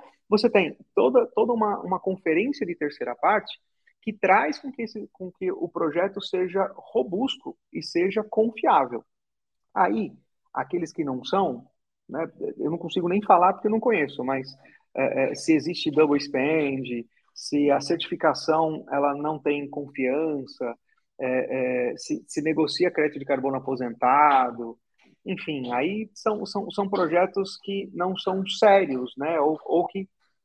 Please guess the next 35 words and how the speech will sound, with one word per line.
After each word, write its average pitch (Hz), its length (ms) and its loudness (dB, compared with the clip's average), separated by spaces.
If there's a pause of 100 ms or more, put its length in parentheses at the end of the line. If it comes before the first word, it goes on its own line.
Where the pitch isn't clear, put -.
(120)
é, 147 60 -8
é, - 20 -6
é, 135 680 -4
é, - 20 -6
é, 123 600 -6 (120)
ou 147 100 4
que 175 120 -2
não 180 180 2
traz 180 280 6
transparência. 160 640 2
Eu 160 60 6
acho 165 160 -2
que 180 140 -6 (380)
o - 100 2
grande, 214 420 2
acho 175 160 -2
que - 80 -4
o 175 40 -8
grande 214 240 2
problema 165 500 -2
disso, 170 300 -6
ou 156 80 0
a 151 40 0
grande 185 480 -4 (500)
vantagem 156 600 -2
disso, 147 420 -8 (500)
é 170 160 2
ser 180 380 0 (140)
um 170 100 -10
projeto 156 460 -2
sério 180 500 0
e 180 100 -4
dar 170 380 2
a 196 60 0
transparência. 185 760 -6